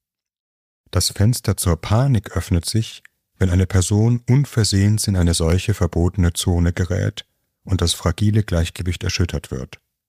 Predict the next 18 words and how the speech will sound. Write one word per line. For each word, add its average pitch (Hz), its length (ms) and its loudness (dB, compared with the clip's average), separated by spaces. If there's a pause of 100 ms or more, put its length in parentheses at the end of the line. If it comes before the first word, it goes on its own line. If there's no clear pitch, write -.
(760)
So 98 160 4
bei 110 140 2
der 110 160 0
Frau 87 320 0
unseres 78 380 -4
Beispiels. - 760 -10 (840)
Sie - 160 0
lebte 104 300 0
lang 113 240 2
in 120 100 2
einem 104 200 2
neurotischen 101 640 0
Modus, 71 500 -4 (140)
der 90 80 2
sie 85 140 0
stabil 90 440 0
gehalten 98 460 0
hat, - 280 -2